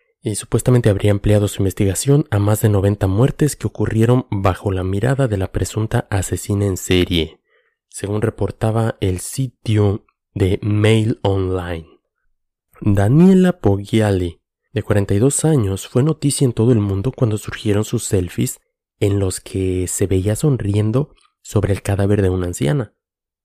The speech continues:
Varias de las fotos fueron realizadas con el teléfono móvil de una compañera, Saura Pausini,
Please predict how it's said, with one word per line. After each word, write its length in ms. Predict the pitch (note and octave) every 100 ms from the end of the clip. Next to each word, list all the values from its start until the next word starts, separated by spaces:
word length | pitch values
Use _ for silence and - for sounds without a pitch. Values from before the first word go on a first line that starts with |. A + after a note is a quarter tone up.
| _ -
Varias 320 | B2+ F3+ E3
de 60 |
las 140 | G#2+ -
fotos 300 | C3+ - B2
fueron 240 | B2+ B2+
realizadas 580 | A2 F#2+ F#2 A2 A2 G#2+
con 160 | - F#2+
el 100 | F2+
teléfono 420 | G2 G2+ A2+ G2
móvil 340 | G2 C#3+ D#3
de 80 | G#2+
una 200 | G#2 G#2
compañera, 640 | - F2+ F2+ G2+ C3+ G2+ - _ _ _ _
Saura 520 | - - A2 A#2 A#2+ -
Pausini, 640 | F#2 - - F2 E2+ E2